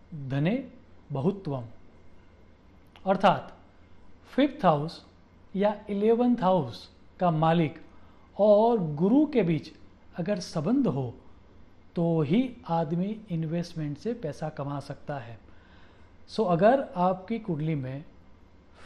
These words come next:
fifth house और eleventh house का मालिक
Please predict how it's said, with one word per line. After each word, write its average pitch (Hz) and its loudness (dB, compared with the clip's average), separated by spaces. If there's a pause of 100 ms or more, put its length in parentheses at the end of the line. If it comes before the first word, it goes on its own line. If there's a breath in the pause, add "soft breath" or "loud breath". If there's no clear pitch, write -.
(100)
fifth 262 -2
house 127 -6 (280)
और 190 0
eleventh 214 -4
house 160 -4
का 170 -2
मालिक 147 -4